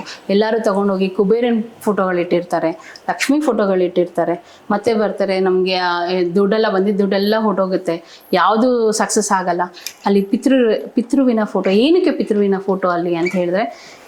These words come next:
ಈ ಬದುಕು ನಮ್ಗೆ, ನಮ್ಗೆ ಪಿತೃರು ಬಿಟ್ಕೊಟ್ಟಂತ ಆಸ್ತಿ. ಅವ್ರ ಒಡವೆ, ಅವ್ರ ಮನೆ, ಅವ್ರ ಜಾಗ, ಅವ್ರ ಇದ್ರಲ್ಲಿ ನಾವ್ ಇರ್ತೀವಿ. ಆ, ಅಲ್ವಾ? ಅವ್-, ಅದನ್ನೆಲ್ಲ ತಗೊಂಡೋಗಿ ನಾವ್ ಎಲ್ಲಿ ಇಡ್ತೀರಿ?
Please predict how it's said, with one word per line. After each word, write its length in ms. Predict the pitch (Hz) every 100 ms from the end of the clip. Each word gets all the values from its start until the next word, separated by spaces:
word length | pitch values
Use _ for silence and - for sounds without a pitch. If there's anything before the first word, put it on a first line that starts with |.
| - - - - - 247
ಈ 340 | 247 240 233
ಬದುಕು 520 | 180 190 226 320 349
ನಮ್ಗೆ, 380 | 311 254 226 226
ನಮ್ಗೆ 280 | 220 208 202
ಪಿತೃರು 420 | 214 220 269 254
ಬಿಟ್ಕೊಟ್ಟಂತ 680 | 208 - 202 190 185 180 180
ಆಸ್ತಿ. 380 | 175 170 - - - - - - - - - - - - - - - - - - -
ಅವ್ರ 200 | 208 233
ಒಡವೆ, 440 | 233 214 196 190 185
ಅವ್ರ 300 | 185 214 240
ಮನೆ, 380 | 220 185 185 185
ಅವ್ರ 320 | 196 233 240
ಜಾಗ, 360 | 208 180 180 180 180
ಅವ್ರ 260 | 185 214 302
ಇದ್ರಲ್ಲಿ 400 | 269 214 208 208
ನಾವ್ 240 | 190 180
ಇರ್ತೀವಿ. 440 | 180 180 160 160 - - -
ಆ, 40 | 202 - - - - - - - - -
ಅಲ್ವಾ? 360 | 196 185 185
ಅವ್-, 140 | 214 220
ಅದನ್ನೆಲ್ಲ 400 | 214 233 240 254
ತಗೊಂಡೋಗಿ 380 | - 247 262 247
ನಾವ್ 180 | 220 214
ಎಲ್ಲಿ 180 | 294
ಇಡ್ತೀರಿ? 340 | 320 - 170